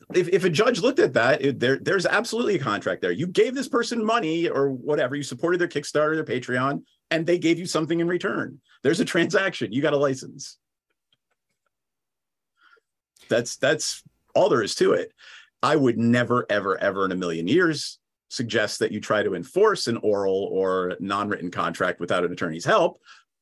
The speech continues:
but they exist. If you show up at my door on a snowy day and you're twelve years old and you want five dollars to, to shovel my driveway,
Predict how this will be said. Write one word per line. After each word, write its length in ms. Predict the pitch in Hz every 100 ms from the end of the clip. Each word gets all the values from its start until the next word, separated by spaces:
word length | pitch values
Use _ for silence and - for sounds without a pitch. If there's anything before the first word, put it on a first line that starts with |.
| -
but 260 | 117 113 -
they 160 | 110
exist. 600 | 110 107 185 - - - - _ _ -
If 140 | 139
you 120 | 240
show 160 | 262 254
up 80 | 226
at 60 |
my 140 | 196 180
door 520 | 180 202 117 110 127 _ -
on 100 | 117
a 40 |
snowy 340 | 110 160 190 196
day 420 | 196 139 135 147
and 120 | 113
you're 100 | 113
twelve 240 | 156 170
years 140 | 190 175
old 380 | 156 120 117 131 _ -
and 140 | 120
you 80 | 151
want 240 | 165 160 -
five 280 | 165 180
dollars 520 | 170 147 151 117 117 -
to, 260 | 120 - -
to 280 | 135 127 -
shovel 500 | - - 151 151 156
my 120 | 147
driveway, 540 | 139 139 160 220 269